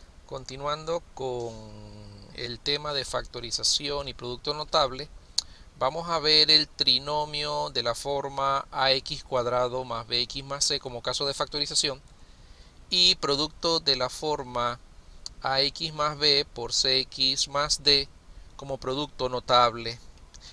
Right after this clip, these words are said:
Y lo vamos a resolver por el método de la tabla o el método de la matriz, como lo hemos llamado. Vamos a ver un ejemplo. En este caso tenemos el siguiente trinomio de la forma A X cuadrado más B X más c,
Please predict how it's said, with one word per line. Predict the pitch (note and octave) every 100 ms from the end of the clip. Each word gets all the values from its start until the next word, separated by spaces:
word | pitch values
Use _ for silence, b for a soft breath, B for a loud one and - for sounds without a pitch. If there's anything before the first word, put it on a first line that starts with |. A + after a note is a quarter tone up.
| -
Y | D#3
lo |
vamos | D3+ E3
a | E3
resolver | D#3+ D3+ D3+
por | D#3
el | C3+
método | C3+ C#3 C#3 C3+
de | C3+
la | C#3
tabla | - D3+ D3
o | C#3+
el |
método | C3 B2 C3+ B2+ B2+
de | B2
la | A#2
matriz, | A#2 A2+ D3+ B2+ -
como | - A2+
lo | A2 A#2+
hemos | B2+ A2+
llamado. | A#2+ A2+ G#2+ G#2+
Vamos | C#3 F3
a | F3
ver | D#3+
un | D#3
ejemplo. | D3+ C#3+ A#2+ A2 - - - - - - - - - - - B B B
En | C3+
este | E3+
caso | - G3+
tenemos | F3 E3 D3 F3+ F3+
el |
siguiente | C#3+ B2 B2
trinomio | C#3 D#3 D3+ D3 D3+ C#4+
de | D#3
la | A2+
forma | - B2+ B2+ C3
A | - B2
X | A#2+ B2 D3
cuadrado | C3 A#2+ A#2+ C3
más | B2+ A#2
B |
X | A#2 C3+
más | C#3 D#3
c, | - E3+